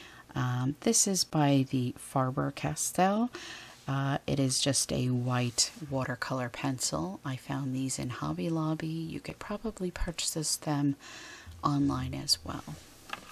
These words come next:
I'm also going to be using my set,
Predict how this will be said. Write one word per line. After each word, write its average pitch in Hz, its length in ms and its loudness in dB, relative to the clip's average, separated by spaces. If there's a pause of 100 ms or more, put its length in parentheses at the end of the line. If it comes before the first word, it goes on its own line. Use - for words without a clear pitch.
(1400)
I'm 151 180 4
also 151 340 4
going 147 380 4
to - 160 -4
be 147 160 2
using 143 680 4
my 135 260 4
set, 147 500 2